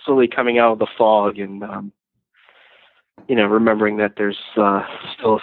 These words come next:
season to be played and things like that. I, I don't, uh, expect a whole lot, but, uh, of, of the season. But,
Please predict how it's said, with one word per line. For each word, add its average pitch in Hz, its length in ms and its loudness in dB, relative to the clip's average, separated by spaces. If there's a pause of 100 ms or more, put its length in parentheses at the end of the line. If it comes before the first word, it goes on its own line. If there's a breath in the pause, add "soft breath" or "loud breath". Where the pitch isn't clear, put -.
season 107 260 0
to 101 80 0
be 98 140 -4
played 104 400 2
and 98 120 -6
things 101 220 0
like 104 240 -4
that. 101 400 -2
I, 104 140 -8 (140)
I 107 140 -4
don't, 104 240 2 (100)
uh, 101 200 0 (1200 loud breath)
expect - 420 -2
a 117 60 2
whole 110 220 2
lot, 104 360 2
but, 104 180 -10 (120)
uh, 101 200 -4 (140)
of, 107 220 -2 (180)
of 113 220 2
the 104 120 -8 (120)
season. 101 480 -4
But, 101 240 -2